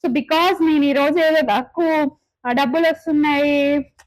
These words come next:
సబ్స్క్రైబర్స్ పెరిగిపోయిల్లు అన్నట్టుగా నేను, ఆ, కొమ్ములు మాత్రం పెరిగిపోయి ఎవరిని దేకకుండా మాత్రం ఉండే టైప్ కాదు. Because నేను ఏ స్టేజ్ నుంచి వచ్చినా అన్న ముచ్చట నాకు తెలుసు. So అట్లాంటి స్టేజ్ లో ఉన్న వాళ్ళకి ఎంత బాధ ఉంటది, డౌట్స్ ఉండి ఎవ్వరు అడిగే వా-,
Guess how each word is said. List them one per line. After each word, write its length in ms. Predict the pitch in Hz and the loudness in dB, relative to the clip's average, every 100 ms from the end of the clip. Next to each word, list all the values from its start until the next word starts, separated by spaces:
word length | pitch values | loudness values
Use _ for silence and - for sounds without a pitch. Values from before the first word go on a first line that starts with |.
| _ 320 | _ -6
సబ్స్క్రైబర్స్ 460 | 311 - 320 320 - | -4 -2 -2 -2 -2
పెరిగిపోయిల్లు 560 | 302 285 254 294 285 285 | -2 -2 -2 -2 0 0
అన్నట్టుగా 460 | 277 277 262 302 | 0 -2 -4 -2
నేను, 440 | 302 285 277 285 269 - _ _ - | 0 0 0 0 -2 -8 _ _ -4
ఆ, 220 | 247 262 | 0 0
కొమ్ములు 500 | 262 - 320 302 330 | 0 0 0 2 0
మాత్రం 680 | 311 294 262 330 320 311 262 | 2 0 0 0 2 2 0
పెరిగిపోయి 800 | 254 - 277 277 277 302 285 294 | 0 -2 0 0 0 0 0 0
ఎవరిని 360 | 285 240 285 294 | 0 -2 -2 -2
దేకకుండా 580 | 254 269 269 285 269 269 | -2 -2 -4 -6 -2 -2
మాత్రం 340 | 262 247 285 | -2 -2 -2
ఉండే 240 | 247 247 | -2 -2
టైప్ 420 | 269 247 226 254 285 | -4 -2 -4 -2 -2
కాదు. 180 | 277 | 0
Because 380 | 403 330 - 381 466 | -2 -4 -2 -2 -2
నేను 160 | 453 | -2
ఏ 100 | 302 | -2
స్టేజ్ 320 | 349 - 370 349 | -2 -2 -2 0
నుంచి 200 | 349 349 | 0 -2
వచ్చినా 340 | 330 - 339 | -2 -2 0
అన్న 200 | 330 320 | 2 0
ముచ్చట 420 | 320 320 427 415 | 0 -2 -4 -2
నాకు 120 | 262 | -2
తెలుసు. 440 | 220 226 233 311 494 - _ _ _ | -2 -4 -4 -4 -4 -8 _ _ _
So 60 | 339 285 233 214 - | -2 2 2 0 0
అట్లాంటి 640 | 247 - - 330 320 320 311 | -4 -6 -4 -2 2 0 -2
స్టేజ్ 340 | - 330 339 | -2 -2 0
లో 100 | 370 | 2
ఉన్న 200 | 339 320 | 2 2
వాళ్ళకి 460 | 330 311 311 - 330 | 2 0 -2 -4 -2
ఎంత 400 | 330 262 294 320 | 0 0 0 0
బాధ 340 | 285 277 269 | -2 0 0
ఉంటది, 480 | 294 277 285 285 285 | 0 -2 -2 -2 -2
డౌట్స్ 520 | 226 247 294 294 - | 0 0 0 -2 -4
ఉండి 260 | 320 269 277 | -2 0 0
ఎవ్వరు 380 | 277 254 240 285 | -2 -2 -2 -2
అడిగే 260 | 247 269 | 0 0
వా-, 200 | 277 269 | 0 0